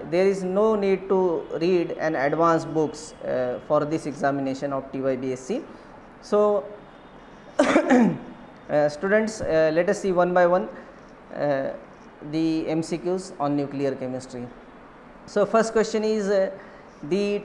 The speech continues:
total number of protons in the nucleus is called as, न्यूक्लियस के अंदर जो प्रोटॉन्स होते हैं तो उसको क्या कहते हैं? ऑप्शंस है, ए, मास नंबर,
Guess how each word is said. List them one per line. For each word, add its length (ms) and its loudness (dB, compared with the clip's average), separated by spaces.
total 420 4
number 240 4
of 100 6
protons 600 4
in 200 -2
the 240 4
nucleus 600 2
is 320 -4
called 200 6
as, 240 2
न्यूक्लियस 760 2
के 80 4
अंदर 280 4
जो 380 4
प्रोटॉन्स 640 4
होते 200 0
हैं 440 0
तो 200 2
उसको 340 -4
क्या 280 2
कहते 420 0
हैं? 180 -6
ऑप्शंस 540 2
है, 500 2
ए, 120 2
मास 420 4
नंबर, 520 2